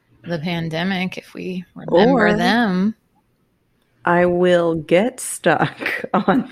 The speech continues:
Speaker 2: that
Speaker 1: <gasps>
Speaker 2: cruise ship
Speaker 1: Oh,
Speaker 2: because
Speaker 1: yeah.
Speaker 2: October is a long way away.
Speaker 1: That is true.
Speaker 2: Actually, it's not that far, which is sad.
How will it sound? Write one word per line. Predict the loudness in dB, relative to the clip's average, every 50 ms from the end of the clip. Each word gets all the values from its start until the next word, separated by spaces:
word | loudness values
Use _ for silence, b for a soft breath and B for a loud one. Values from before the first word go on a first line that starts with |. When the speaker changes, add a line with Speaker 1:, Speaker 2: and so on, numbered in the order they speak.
| -2
Speaker 2:
that | 0 2 4
Speaker 1:
<gasps> | 4 4 4 4 2 2
Speaker 2:
cruise | 2 2 2 2 2 0
ship | -2 -4 0 2 2 2 2 0 -4
Speaker 1:
Oh, | -8 -10 -10 -10
Speaker 2:
because | -4 0 2 2 2 2 0 2 2 2 2 4
Speaker 1:
yeah. | 4 4 4 2 0 0
Speaker 2:
October | 2 2 2 2 2 2 4 4 6 6 4
is | 4 2 0
a | 0 0
long | 0 -2 -2 -2 -2 -2 -4 -4 -4
way | -4 -2 -2 -2 -2
away. | -2 -4 -4 -4 -4 -4 -4 -4
Speaker 1:
That | -2 -2 -2 -2 -4 -6 -10 -10
is | -10 -10 -10 -12 -14 -14
true. | -14 -14 -14 -14 -14 -12 -10 -10 -8 -8 -8 -8 -8 -8 -8 -8 -10 -10 -12 -14 -16 _ -20 _ _ b b b b b b b b b b -4
Speaker 2:
Actually, | -2 -2 -2 -2 -2 -2 -2
it's | -2 -2 -6
not | -4 -2
that | -2 -4 -4 -2
far, | -2 -2 0 0 0
which | -2 -2 -4 -8
is | -12 -12 -10
sad. | -10 -8 -8 -6 -8 -8 -10